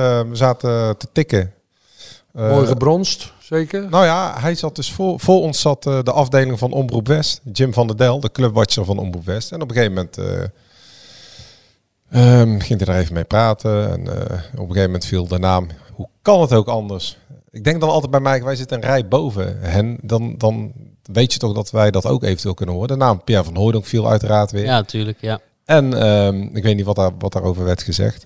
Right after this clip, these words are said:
Speaker 1: En op een gegeven moment, eh, ja, zei Matthijs ook nog iets over de lokale pers. En alles lekt uit hier in, eh, Breda. En gedoe.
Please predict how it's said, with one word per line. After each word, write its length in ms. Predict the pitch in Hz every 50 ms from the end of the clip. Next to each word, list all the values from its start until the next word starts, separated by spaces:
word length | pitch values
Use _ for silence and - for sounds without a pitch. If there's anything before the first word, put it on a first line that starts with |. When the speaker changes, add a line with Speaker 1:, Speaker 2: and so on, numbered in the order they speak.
| - - -
Speaker 1:
En 80 | 120
op 140 | 123 123 131
een 60 | 127
gegeven 180 | 120 117 107 104
moment, 260 | 98 95 90 - -
eh, 340 | 92 95 95 92 92 95 98 - - _ _ _ _ _ _ _ _ _ _ _ _ _ _ _ _ _ _
ja, 240 | - 123 107 82 78
zei 200 | - 87 87 85
Matthijs 340 | 85 - - 95 92 87
ook 120 | 87 90 80
nog 100 | 85 80
iets 160 | 85 - -
over 180 | 90 82 87 82
de 60 | 80
lokale 380 | 82 85 - - 78 73 78 80 -
pers. 260 | - 113 107 98 87 85
En 100 | 90 95
alles 200 | 107 98 87 92
lekt 220 | 92 90 - -
uit 220 | 117 123 120 101
hier 160 | - 113 110 101
in, 180 | 107 104 104
eh, 140 | 107 104 101
Breda. 420 | 92 104 104 101 98 104 104 101 101
En 280 | 95 90 90 90 85
gedoe. 500 | - - 101 78 92 117 120 120 117 117